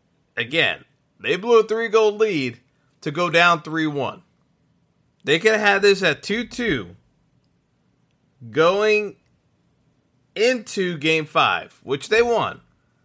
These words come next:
They could have been up three two last night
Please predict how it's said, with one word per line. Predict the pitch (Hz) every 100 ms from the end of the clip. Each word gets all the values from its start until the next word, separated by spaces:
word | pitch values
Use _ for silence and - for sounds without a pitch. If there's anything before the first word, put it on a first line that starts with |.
| _ _ _
They | 151 214
could | 240
have | 233
been | 233
up | 233 -
three | 185 240 247
two | 196 147
last | 117 92 -
night | 101 92 90